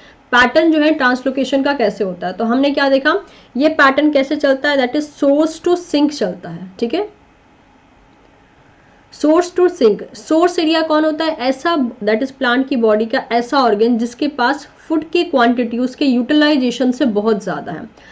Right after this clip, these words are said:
मतलब जितने की ज़रूरत नहीं है उससे ज़्यादा उसके पास food का storage हो रखा है।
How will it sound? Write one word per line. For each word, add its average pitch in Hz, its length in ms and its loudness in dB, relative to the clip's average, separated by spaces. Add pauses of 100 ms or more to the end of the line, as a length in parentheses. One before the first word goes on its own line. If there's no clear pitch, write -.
(160)
मतलब 269 200 2
जितने 277 280 2
की 320 140 2
ज़रूरत 277 340 2
नहीं 311 100 4
है 311 80 2
उससे 320 400 0
ज़्यादा 226 440 2
उसके 269 260 -2
पास 269 260 -2
food 233 280 -4
का 294 220 -4 (400)
storage 262 460 4
हो 254 80 4
रखा 247 280 0
है। 311 160 -4